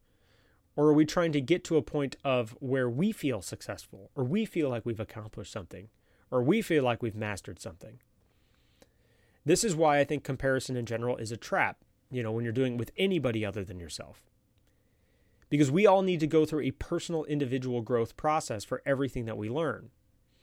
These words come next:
And where we end up and what that process looks like is going to be different from ev-, for every person. So depending on how you learn and how you adapt to problems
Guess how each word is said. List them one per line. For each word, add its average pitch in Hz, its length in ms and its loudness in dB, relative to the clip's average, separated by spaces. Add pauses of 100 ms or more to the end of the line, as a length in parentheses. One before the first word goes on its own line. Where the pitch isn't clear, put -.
(960)
And 139 280 2
where 185 200 8
we 175 240 4
end 143 200 2
up 180 180 4
and 135 120 0
what 143 180 0
that 139 160 -2
process 127 440 -2
looks 160 280 -4
like 123 180 -2
is 131 100 0
going 175 340 2
to 170 60 -2
be 127 100 -2
different 113 340 -4
from 98 160 -6
ev-, 95 180 -6
for - 180 -2
every 101 220 -4
person. - 360 -12 (1400)
So 156 140 4
depending 175 320 4
on 160 100 2
how 175 340 6
you 156 340 2
learn 123 460 0 (200)
and 131 100 -2
how 139 140 2
you 143 320 2
adapt 143 300 0
to 120 60 -4
problems 101 600 -6